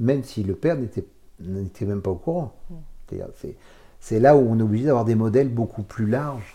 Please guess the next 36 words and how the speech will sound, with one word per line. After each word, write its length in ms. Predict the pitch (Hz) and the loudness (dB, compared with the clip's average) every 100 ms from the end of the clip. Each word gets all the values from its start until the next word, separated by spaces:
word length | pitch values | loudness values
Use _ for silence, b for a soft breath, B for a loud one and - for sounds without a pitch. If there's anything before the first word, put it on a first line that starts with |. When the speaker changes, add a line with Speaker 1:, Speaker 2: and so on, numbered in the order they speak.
| - | -8
Speaker 1:
que, 340 | 107 107 98 98 b b b b b b b b b b b - | -6 -4 -6 -8 b b b b b b b b b b b -10
que 100 | 120 | -4
nos 200 | 104 107 | 0 0
modèles 360 | 107 110 120 117 | 0 2 0 0
habituels 560 | 101 98 - 120 131 | -4 -8 -6 -4 -2
de, 80 | 117 | -4
euh, 460 | 104 101 95 98 92 85 90 104 90 98 | -4 -4 -6 -6 -8 -8 -10 -14 -14 -10
voilà, 240 | 107 156 135 | -6 -6 -6
euh, 260 | 107 92 92 - | -6 -6 -8 -12
de 100 | 110 | -8
l'espace-temps. 640 | 98 95 - - - 175 113 | -6 -6 -6 -8 -6 -8 -6
Ça, 260 | 110 92 | -6 -6
ça 140 | 92 101 | -6 -6
traverse, 460 | 107 110 123 - 110 | -4 -4 -6 -6 -6
euh, 240 | 101 95 | -4 -4
l'espace 400 | 101 - 147 - | -6 -6 -8 -8
et 60 | 110 | -10
ça 120 | 101 | -10
traverse 320 | 107 117 - | -10 -12 -10
le, 100 | 113 - | -10 -10
ça, 160 | - 92 - - | -12 -12 -12 -14
ça 80 | 92 | -12
traverse 320 | 101 110 110 | -8 -10 -8
le 100 | 123 | -10
temps. 220 | 104 101 107 | -6 -6 -6
On 40 | |
n'y 120 | 95 | -8
peut 140 | 87 101 | -8 -6
rien, 180 | 98 127 | -6 -8
c'est 100 | - | -12
comme 120 | 95 | -12
ça, 140 | 113 | -10
c'est 80 | 92 | -12
ce 80 | - | -14
que 100 | 107 | -14
j'observe. 340 | 101 - 92 | -14 -14 -16